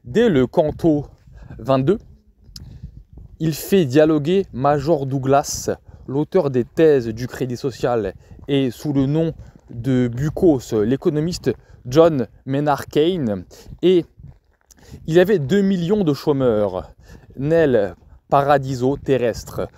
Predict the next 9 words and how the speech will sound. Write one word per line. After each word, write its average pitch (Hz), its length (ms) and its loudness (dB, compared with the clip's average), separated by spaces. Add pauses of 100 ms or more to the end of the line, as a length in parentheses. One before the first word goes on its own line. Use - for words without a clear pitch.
(140)
Voltaire 165 580 2
déjà 135 380 2 (300)
pensait 160 440 -2 (760)
qu'il 165 180 -2
y 165 60 6
avait 170 220 4
une 135 180 4
loi 160 300 4
naturelle 147 760 0